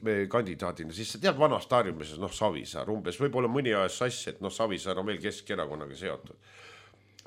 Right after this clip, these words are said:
Aga valimisliit ei saanudki. See ongi vaat vüstiline näide, eh, et Savisaare valimisliit ei saanud hääli. Vaata, kui poleks Savi-, eh, vaata, ütleme, häälte koguse järgi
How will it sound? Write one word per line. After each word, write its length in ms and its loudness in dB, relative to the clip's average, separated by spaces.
Aga 220 0
valimisliit 600 -4
ei 80 -8
saanudki. 320 -6
See 220 0
ongi 340 -2
vaat 260 -4
vüstiline 640 -4
näide, 380 -4
eh, 260 -6
et 420 -4
Savisaare 640 2
valimisliit 760 -2
ei 160 0
saanud 680 4
hääli. 400 4
Vaata, 240 8
kui 160 4
poleks 320 4
Savi-, 240 4
eh, 360 4
vaata, 200 4
ütleme, 320 2
häälte 260 6
koguse 460 2
järgi 460 2